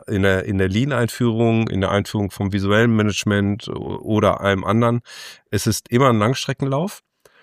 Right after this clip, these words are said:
Das heißt also, ich muss jede Woche neu trainieren. Wenn ich jede Woche neu trainiere, wozu auch definitiv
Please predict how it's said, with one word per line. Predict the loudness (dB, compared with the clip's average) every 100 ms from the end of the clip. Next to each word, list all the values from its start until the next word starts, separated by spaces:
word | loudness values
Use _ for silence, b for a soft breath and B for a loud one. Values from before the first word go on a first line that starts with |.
| b -8
Das | 0
heißt | 2 2 0
also, | -2 0 -2
ich | -2
muss | -4 -2
jede | 2 2 2 2
Woche | 0 2 0 0
neu | 0 0 0
trainieren. | -2 0 0 0 0 0
Wenn | -2 -2
ich | 0
jede | 2 2
Woche | -2 -4
neu | -2 -2
trainiere, | -2 -4 -2 0 0 0 -2 -6 B B B
wozu | -4 -4 -2 -2 2
auch | 4 4 2
definitiv | 0 2 0 -4 -2 -4 -4 -6